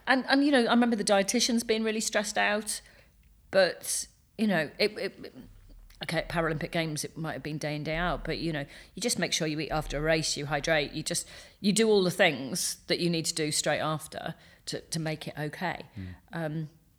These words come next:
Speaker 1: no, it's worth it. I mean, luckily I don't get, um, like that over speaking in, in debates, but, um, I, I was at a track meet recently and just watching, um, obviously, and what was really funny is the, the athletes were lined up and they blow a whistle,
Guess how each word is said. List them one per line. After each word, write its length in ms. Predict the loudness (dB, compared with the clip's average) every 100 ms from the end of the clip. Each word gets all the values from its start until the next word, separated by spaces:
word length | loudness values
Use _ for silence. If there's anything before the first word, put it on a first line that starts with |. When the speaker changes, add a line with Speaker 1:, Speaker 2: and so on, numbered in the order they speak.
| 2
Speaker 1:
no, 80 | 2
it's 140 | 4
worth 200 | 0 0
it. 160 | -2 2
I 60 | 4
mean, 260 | 6 4 -2 -14 -20 -20 -16 0
luckily 340 | 2 6 6
I 80 | 6
don't 300 | 6 2 2
get, 460 | 2 2 2 -4 -4 -10 -2
um, 380 | 0 0 -2 -8 -6
like 220 | -4 -2
that 180 | -2 0
over 240 | 0 0 -2
speaking 480 | -2 -4 -6 -6
in, 240 | -4 -4 -6 -6
in 140 | -6
debates, 640 | -4 -2 -2 -4 -8 -10 -14 -20 -20 -20 -4
but, 460 | -2 -2 -6 -8 -4
um, 380 | -2 -2 -4 -6 -12 0
I, 120 | 2 4
I 40 | 4
was 120 | 4
at 80 | 2
a 40 |
track 240 | 2 2
meet 180 | 2 0
recently 540 | 0 -2 -2 0 0 -2 -12 -20 -8
and 500 | -2 0 0 -4 -2
just 160 | 0 2
watching, 380 | 0 0 0
um, 200 | 0 -2 -6
obviously, 220 | -12 -12 -14 -16 -18 -20 _
and 380 | 0 0 0 -2
what 160 | -4 -4
was 140 | -4
really 300 | -2 0 0
funny 320 | -2 -4 -2 -2
is 80 |
the, 200 | -4 -8
the 180 | -8 -4
athletes 320 | -4 -4 -8
were 60 | -4
lined 220 | -2 -2
up 80 | -2
and 80 | -4
they 60 |
blow 200 | 0 2
a 40 | 2
whistle, 360 | 2 0 -4